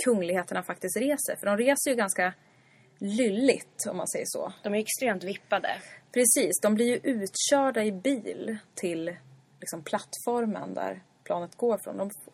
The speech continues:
Speaker 1: får kliva på sist av alla och det är verkligen, eh, ingen väntetid liksom.
Speaker 2: Jag kan faktiskt berätta, nej, vår, jag och, eh, vår kollega Helena Lindstam var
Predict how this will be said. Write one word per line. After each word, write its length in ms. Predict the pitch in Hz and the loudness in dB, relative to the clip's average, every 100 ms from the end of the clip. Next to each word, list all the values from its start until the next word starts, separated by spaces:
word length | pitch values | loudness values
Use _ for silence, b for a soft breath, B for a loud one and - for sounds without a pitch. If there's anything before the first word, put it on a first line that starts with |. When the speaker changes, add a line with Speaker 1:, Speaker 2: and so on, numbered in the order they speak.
| - | -8
Speaker 1:
får 120 | 254 | -4
kliva 240 | 277 262 | 0 0
på 260 | - 233 233 b b b b b | 2 2 2 b b b b b
sist 400 | - 277 - - | -2 2 2 4
av 80 | 269 | 6
alla 460 | 247 208 208 220 226 | 6 6 4 2 0
och 120 | 220 | -2
det 140 | 208 | 0
är 40 | 202 | 4
verkligen, 480 | 196 190 196 185 185 | 2 2 0 0 -2
eh, 280 | 180 180 175 - _ _ _ _ - - | -2 -4 -6 -12 _ _ _ _ -20 2
ingen 300 | 247 240 233 | 6 6 8
väntetid 680 | 240 208 - 214 254 196 - | 6 6 0 0 2 2 -2
liksom. 380 | - - 190 - _ _ _ - - _ _ B B B B - | -6 -6 -6 -10 _ _ _ -20 -20 _ _ B B B B 0
Speaker 2:
Jag 120 | 220 | 2
kan 100 | 214 | 4
faktiskt 180 | 247 254 | 0 2
berätta, 300 | - 214 202 220 | 2 6 4 6
nej, 280 | 220 214 208 | 4 4 2
vår, 440 | 247 233 220 170 - | 0 2 0 -4 -2
jag 440 | 208 247 233 214 - | 4 6 6 4 -4
och, 320 | - - - | -6 -12 -4
eh, 160 | 196 190 | -2 0
vår 160 | 226 | 0
kollega 500 | 220 226 196 190 180 170 | 0 0 2 4 4 2
Helena 320 | 180 190 185 | 0 -4 -2
Lindstam 800 | 202 202 175 - - 214 208 202 | -4 -4 -4 -4 2 2 2 -2
var 420 | 190 185 180 185 | -2 0 0 -4